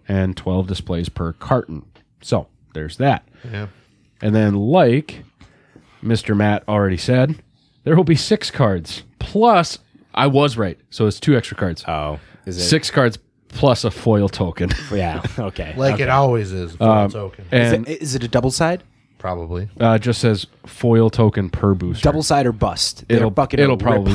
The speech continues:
Speaker 1: be double side.
Speaker 2: It's
Speaker 3: rip
Speaker 2: gonna
Speaker 3: off
Speaker 2: be
Speaker 3: other
Speaker 2: double
Speaker 3: ones.
Speaker 2: side. <laughs>
Speaker 1: Um, and these ones in the collector booster will have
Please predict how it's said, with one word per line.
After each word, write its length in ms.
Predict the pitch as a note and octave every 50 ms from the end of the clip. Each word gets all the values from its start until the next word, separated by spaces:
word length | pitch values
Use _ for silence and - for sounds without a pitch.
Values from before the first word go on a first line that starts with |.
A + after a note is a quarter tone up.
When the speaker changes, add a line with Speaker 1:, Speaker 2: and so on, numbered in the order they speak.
| F#2+ G2+
Speaker 1:
be 80 | F#2+
double 280 | F2 G2 F#2 E2+ F2+ -
side. 220 | - - F#2 E3
Speaker 2:
It's 100 | E3 D#3 A#2+
Speaker 3:
rip 100 | A#2 -
Speaker 2:
gonna 160 | A#2+ A#2 A2+
Speaker 3:
off 60 | G#2+
Speaker 2:
be 40 | A2 G2
Speaker 3:
other 120 | E2+ F2
Speaker 2:
double 140 | F#2+ F#2+ F#2
Speaker 3:
ones. 200 | F2 F2 - -
Speaker 2:
side. 360 | - - F2 F2 F2+ F2 E2+ -
<laughs> 60 | - - _ - - - _ _ - - _ -
Speaker 1:
Um, 480 | B2+ A#2+ A#2 A2 G#2 G2 F2 F3 G3 - -
and 200 | B2+ A#2+ A#2+ A#2+
these 240 | C3 E3 F3+ D3 D3+
ones 280 | D#3 D3+ C#3+ C#3 C#3 - -
in 100 | C3+ B2
the 80 | A#2+ -
collector 300 | - C#3 D3 C#3 - C#3
booster 280 | C3 C3 A2+ - A#2
will 180 | G#2+ A2 A2 G2+
have 360 | A2 A2 G#2+ G#2 G2 -